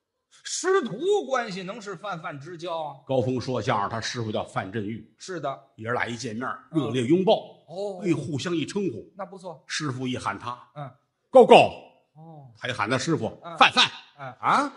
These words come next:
Speaker 2: 泛泛之交。
Speaker 1: <laughs> 没听说过。
Speaker 2: 啊。
Speaker 1: 这也不是这么解释。
Speaker 2: 不，不是吗？
Speaker 1: <laughs> 对了。
Speaker 2: 大概是这么一种意思吧。
Speaker 1: 就叫泛泛之交。
Speaker 2: 泛泛之交。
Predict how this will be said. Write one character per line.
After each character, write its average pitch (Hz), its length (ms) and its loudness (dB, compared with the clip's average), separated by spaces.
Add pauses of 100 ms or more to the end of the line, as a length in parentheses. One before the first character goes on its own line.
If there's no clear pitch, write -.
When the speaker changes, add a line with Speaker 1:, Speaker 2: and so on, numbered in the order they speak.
Speaker 2:
泛 - 220 2
泛 147 200 -2
之 135 140 -2
交。 127 120 6 (100)
Speaker 1:
<laughs> - 60 -20
没 151 120 -6
听 202 320 -4 (240)
说 135 240 -8
过。 110 100 -20
Speaker 2:
啊。 107 180 -14 (220)
Speaker 1:
这 240 120 -4
也 110 120 -4
不 147 220 -6
是 240 60 -4
这 208 100 -8
么 151 80 -8
解 120 240 -8
释。 143 220 -10
Speaker 2:
不， 151 100 -8
不 151 160 -6
是 151 140 0
吗？ 110 280 0 (180)
Speaker 1:
<laughs> - 180 -20
对 135 120 -4
了。 113 220 -12 (120)
Speaker 2:
大 135 200 -2
概 165 220 -8
是 147 180 -8
这 156 80 -2
么 143 100 0
一 139 80 0
种 110 180 -6
意 190 260 -4
思 - 180 -14
吧。 87 100 -18
Speaker 1:
就 - 140 -12
叫 - 140 -18
泛 - 280 -8 (160)
泛 - 200 -20 (100)
之 220 160 -20
交。 226 160 -10
Speaker 2:
泛 160 160 -4
泛 131 160 -4
之 175 120 -4
交。 190 140 -6